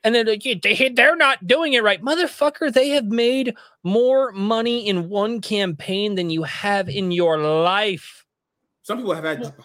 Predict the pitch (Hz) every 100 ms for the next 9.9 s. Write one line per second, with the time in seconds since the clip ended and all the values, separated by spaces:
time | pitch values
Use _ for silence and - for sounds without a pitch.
0 | _ _ 127 104 - - 196 302 311 147
1 | 117 143 139 131 135 151 165 160 160 151
2 | - 165 165 143 202 143 113 - _ _
3 | _ _ 165 220 190 247 - 220 302 320
4 | - _ _ - _ - 180 277 311 -
5 | - 190 240 185 160 247 214 185 220 269
6 | _ _ 143 139 208 208 175 156 147 131
7 | - 135 135 165 147 143 147 143 - 240
8 | 277 277 202 - - 220 220 196 180 190
9 | 180 139 156 147 165 214 160 101 90